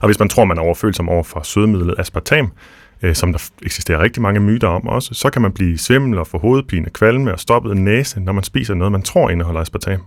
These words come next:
Igen, uanset om det gør det eller ej. Det har skrevet et Instagram-opslag om, som jeg lige linker til, da det indeholder adskillige kilder. Erfaringsmæssigt så ved jeg også, at mange har de forventninger, fordi de læser, øh,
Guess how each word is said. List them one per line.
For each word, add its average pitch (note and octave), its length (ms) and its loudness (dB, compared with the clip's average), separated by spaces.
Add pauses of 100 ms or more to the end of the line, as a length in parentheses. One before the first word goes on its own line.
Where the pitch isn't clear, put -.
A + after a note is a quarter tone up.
Igen, G#2 400 0
uanset G#2+ 320 0
om F2+ 180 -2
det - 200 -6
gør E2 80 -8
det D#2+ 120 -4
eller A#2+ 120 2
ej. B2+ 120 0 (520)
Det - 100 -2
har A2 60 6
skrevet A2+ 260 4
et A#2+ 40 0
Instagram-opslag F#2+ 800 0
om, F#2+ 140 0
som F2+ 220 -2
jeg F2 120 2
lige F#2 180 -2
linker F#2+ 240 0
til, F2+ 280 -4 (420)
da - 60 -2
det G2+ 100 2
indeholder F#2 360 2 (100)
adskillige F#2 360 -4
kilder. F#2+ 340 -4 (720)
Erfaringsmæssigt A#2 640 0
så A#2+ 80 2
ved C3 140 4
jeg A2 100 6
også, A2+ 160 2
at G#2 40 -4
mange A2+ 220 0
har A2+ 120 -2
de A2 120 -4
forventninger, G#2+ 400 0
fordi - 160 -4
de G2+ 180 0
læser, F#2 440 0 (160)
øh, F#2+ 140 -8